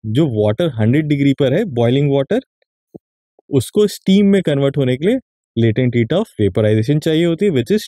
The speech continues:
twenty two point six into ten raise to the power five joules। So, जो स्टीम है at हंड्रेड degree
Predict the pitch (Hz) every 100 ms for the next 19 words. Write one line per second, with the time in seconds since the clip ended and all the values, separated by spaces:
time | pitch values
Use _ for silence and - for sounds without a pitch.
0 | - 131 127 135 135 143 139 - 151 120
1 | 110 113 113 104 101 - 110 104 104 107
2 | 110 107 113 185 233 - _ _ _ _
3 | - 160 165 233 220 _ _ _ - -
4 | - 190 233 170 160 208 160 - 123 123
5 | 151 123 110 147